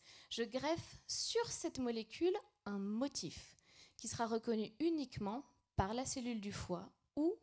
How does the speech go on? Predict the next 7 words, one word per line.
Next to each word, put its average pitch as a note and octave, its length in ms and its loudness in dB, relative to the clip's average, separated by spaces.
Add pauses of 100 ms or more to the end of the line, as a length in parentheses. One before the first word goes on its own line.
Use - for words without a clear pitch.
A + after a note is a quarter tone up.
(140)
par C#4+ 140 4
la C4 120 0
cellule A#3+ 380 -2
du C#4 120 -2
cerveau. G3 420 -2 (1000)
Deuxième G3+ 420 2
option, A3 340 0